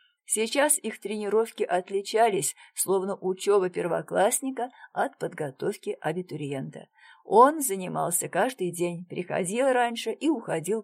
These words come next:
позже. Конвой исчез, но Соня пока еще не поняла, радоваться этому или огорчаться. С одной стороны, она не отвлекалась на группу Палыча и улучшила результаты. С другой,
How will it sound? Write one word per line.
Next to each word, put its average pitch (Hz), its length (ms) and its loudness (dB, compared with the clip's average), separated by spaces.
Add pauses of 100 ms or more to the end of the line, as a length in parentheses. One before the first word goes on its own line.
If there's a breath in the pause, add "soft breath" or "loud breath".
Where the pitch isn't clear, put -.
позже. 165 440 -6 (540 soft breath)
Конвой 240 480 6
исчез, - 540 -2 (160)
но 180 160 -2
Соня 226 280 -4
пока 175 280 -2
еще 196 280 -4
не 175 140 -4
поняла, 165 540 -4 (200)
радоваться 180 600 -2
этому - 400 -12
или 220 160 -6
огорчаться. 151 760 -8 (340 loud breath)
С - 100 -12
одной 190 360 2
стороны, 233 400 2
она 220 300 4
не 190 160 -2
отвлекалась 190 720 0
на 170 140 -2
группу 175 400 -2
Палыча 190 580 0 (240 soft breath)
и 185 120 -2
улучшила 233 560 0
результаты. 233 680 -4 (280 soft breath)
С 151 120 -10
другой, 214 580 4